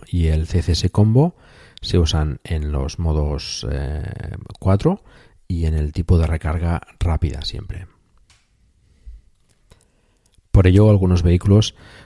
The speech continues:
como por ejemplo, eh, los que traen conector Chademo, suelen tener dos conectores, el Chademo para la carga rápida y el Yazaki generalmente para la carga, eh, lenta o semirrápida.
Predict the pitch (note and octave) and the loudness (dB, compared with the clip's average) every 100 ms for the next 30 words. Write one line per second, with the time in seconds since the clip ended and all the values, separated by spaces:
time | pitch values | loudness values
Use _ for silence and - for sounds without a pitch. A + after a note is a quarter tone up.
0 | - - F2 E2 D#2 D#2+ - E2 E2+ F2 | -12 0 2 2 2 0 0 0 4 4
1 | E2+ E2+ - - E2+ D#2+ D#2+ E2 E2 - | 4 2 0 -4 -2 -2 -4 -6 -8 -8
2 | D#2+ - D#2+ D2+ D#2 - D#2+ D#2+ D#2 D2 | -8 -6 -4 -2 -2 -2 0 -2 -4 -8
3 | _ _ - E2 - E2 D#2+ D#2 - - | _ _ -2 -2 0 0 0 -2 -4 -2
4 | D#2+ F2 G#2 E3 _ - - - - - | 0 2 2 -2 _ -20 -20 -20 -8 -2
5 | E2+ E2 F2 E2 F2 F2 E2+ E2+ D#2+ E2 | 0 0 -2 0 0 -2 -4 -4 -2 -4
6 | D2+ F2+ C#2+ - E2 D#2+ D#2 D#2 D#2+ D#2+ | -2 -2 -2 -4 -6 -6 -2 -2 -2 -2
7 | D#2+ F2+ - D#2+ F#2 G#2 G2 B2 - - | -4 -6 -6 -2 -2 0 -2 -2 -6 -20
8 | - _ F#2 E2 D#2+ D#2+ - D#2+ - F2+ | -20 _ -2 -2 -2 -4 -4 -6 -4 -6
9 | F#2 - E2 D#2+ D#2 E2 E2 F2+ F#2 E2+ | -6 -4 -2 -2 -2 -2 -2 -2 -2 -2
10 | D2+ - D2+ D2+ D2+ C#2+ D#2+ - - - | -2 -4 -6 -4 -4 -4 -6 -10 -14 -12
11 | D#2+ D#2 - - - E2+ E2+ D#2 - - | -12 -10 -14 -14 -10 -4 -2 -2 -8 -14
12 | _ - - - - - E2 E2 D#2+ - | _ -18 -16 -16 -20 -8 -6 -4 -6 -6
13 | D2+ D2 D2+ D#2 C#2+ - | -6 -4 -4 -4 -6 -10